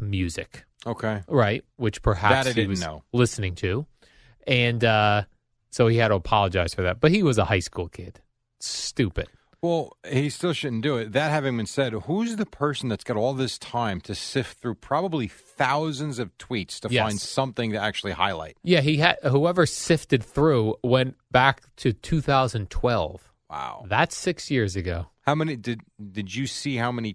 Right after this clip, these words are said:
Speaker 2: tweets he has posted?
Speaker 1: I did not.
Speaker 2: 'Cause how many have you done? Have you looked
Speaker 1: I haven't
Speaker 2: recently?
Speaker 1: looked, but that's a great question. Like, when you're sifting through someone's tweets,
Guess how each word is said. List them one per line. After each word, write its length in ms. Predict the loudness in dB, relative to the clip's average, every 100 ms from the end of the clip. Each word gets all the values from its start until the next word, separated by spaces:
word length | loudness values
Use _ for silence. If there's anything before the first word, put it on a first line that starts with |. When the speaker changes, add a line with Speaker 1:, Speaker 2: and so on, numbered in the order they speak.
| -10
Speaker 2:
tweets 420 | -8 -8 -8 -8
he 120 | -4
has 160 | -4 -6 _ _
posted? 540 | -8 -6 -8 -14 -18 _ _ _ 0
Speaker 1:
I 80 | 0
did 160 | 2 2
not. 320 | 2 0 -2 _ _ _ _ _ _ _ -4
Speaker 2:
'Cause 160 | 0
how 80 | 0
many 200 | 0 0
have 160 | 0 0
you 140 | -2
done? 240 | -2 -4 -4
Have 160 | -4
you 80 | -2
looked 340 | -2 -4 0
Speaker 1:
I 60 | 4
haven't 280 | 4 4 2
Speaker 2:
recently? 220 | 4 2
Speaker 1:
looked, 180 | 0 -2
but 80 | 0
that's 180 | 2 2
a 60 |
great 240 | 2 2 4
question. 360 | 4 4 0
Like, 200 | 0 0
when 160 | 0 2
you're 100 | 0
sifting 580 | 0 0 0 2 -2 0
through 180 | 0
someone's 440 | 2 0 0 -4 -4
tweets, 460 | -2 -2 -4 -12